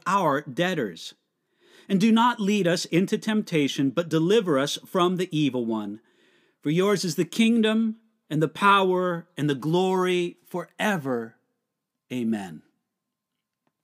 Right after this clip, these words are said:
In this part of the Sermon on the Mount, Jesus described a model for prayer. He said that we should pray, "Give us this day our daily bread,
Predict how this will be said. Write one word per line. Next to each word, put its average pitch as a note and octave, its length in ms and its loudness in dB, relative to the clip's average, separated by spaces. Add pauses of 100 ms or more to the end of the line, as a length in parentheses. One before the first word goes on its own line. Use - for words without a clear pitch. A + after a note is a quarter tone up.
(720)
In G#3 300 4
this G#3 260 2
part F#3 540 2
of C#3+ 80 -8
the D3 100 -2
Sermon F3 380 2
on C#3+ 140 2
the C#3 40 0
Mount, D#3 400 2
Jesus F#3 420 -2
described E3 720 -2
a D#3 280 0
model D3 960 2 (100)
for G3 140 -4
prayer. G3 540 -6 (760)
He C4 140 2
said A3 240 0
that F#3+ 100 0
we F#3+ 140 2
should E3 200 -2
pray, D#3+ 540 0 (380)
"Give A3 320 4
us A3 180 2
this F#3+ 280 2
day F3 500 2
our E3+ 120 6
daily D3+ 440 4
bread, D3+ 500 0